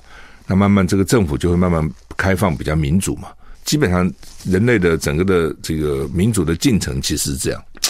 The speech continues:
但是因为现在科技太发达了，那谁最能操纵科技呢？就是政府。你，你没有人会比政府更有钱、更有预算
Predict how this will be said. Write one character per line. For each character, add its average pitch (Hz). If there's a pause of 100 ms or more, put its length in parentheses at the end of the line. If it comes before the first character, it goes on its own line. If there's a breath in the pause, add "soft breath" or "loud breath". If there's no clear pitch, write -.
(600 loud breath)
但 175
是 160
因 175
为 165
现 165
在 139
科 -
技 143
太 127
发 71
达 - (120)
了， - (100)
那 156
谁 135
最 170
能 120
操 117
纵 110
科 101
技 92
呢？ 76
就 78
是 78
政 71
府。 - (160)
你， 117 (160)
你 117
没 135
有 165
人 101
会 113
比 92
政 110
府 76
更 107
有 65
钱、 78 (460 soft breath)
更 113
有 80
预 104
算 80